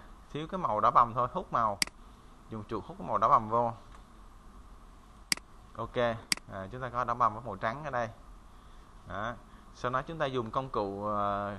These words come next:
tô màu chuyển sắc để chúng ta làm vấn đề này. Bấm vô công cụ là Gradient Tool. Ha.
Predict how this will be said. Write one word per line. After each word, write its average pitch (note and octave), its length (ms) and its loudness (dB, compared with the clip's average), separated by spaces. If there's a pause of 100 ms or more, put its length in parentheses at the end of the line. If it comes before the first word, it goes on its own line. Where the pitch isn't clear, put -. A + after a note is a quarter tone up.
tô B2+ 100 2
màu A#2 120 2
chuyển G#2+ 160 -8
sắc - 280 -2
để A#2 100 -2
chúng C#3 140 -10
ta C3+ 80 0
làm A2+ 200 0
vấn C#3+ 100 -6
đề B2 100 -4
này. G#2 240 -6 (640)
Bấm E3 200 8
vô C#3+ 180 2
công C3 160 -4
cụ G#2 240 -2
là A2 340 2 (380)
Gradient B2 520 2 (180)
Tool. B2+ 200 0 (1300)
Ha. A#2 180 -8